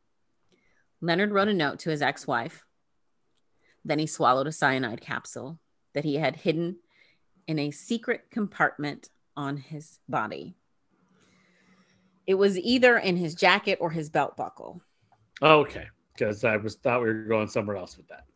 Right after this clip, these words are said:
Speaker 1: No. So
Speaker 2: Okay.
Speaker 1: Leonard was rushed to Kaiser Hospital, where he slipped into a coma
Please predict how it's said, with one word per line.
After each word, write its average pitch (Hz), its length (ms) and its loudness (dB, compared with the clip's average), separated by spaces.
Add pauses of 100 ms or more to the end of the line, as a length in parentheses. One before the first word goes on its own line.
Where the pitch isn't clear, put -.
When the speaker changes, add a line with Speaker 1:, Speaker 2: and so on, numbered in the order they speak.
Speaker 1:
No. - 220 -10 (560)
So 214 260 2
Speaker 2:
Okay. 202 100 0
Speaker 1:
Leonard 214 640 4 (920)
was 190 260 4
rushed 196 500 4
to 233 140 0
Kaiser 190 480 0
Hospital, 135 640 -4
where 143 120 -4
he 165 160 -4
slipped 165 400 -4
into 214 280 -2
a 214 80 0
coma 127 560 -8